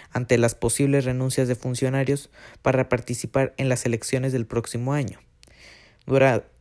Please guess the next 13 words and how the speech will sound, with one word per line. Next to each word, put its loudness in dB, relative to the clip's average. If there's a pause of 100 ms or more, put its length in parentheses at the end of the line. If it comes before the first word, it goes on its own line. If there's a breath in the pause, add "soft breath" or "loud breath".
(100)
durante 4
la 2
conferencia 0
mañanera, -4 (240 loud breath)
el -2
mandatario 2
recordó 0
co-, -6
que 0
el 0
plazo -2 (280 loud breath)
para 2
renunciar -2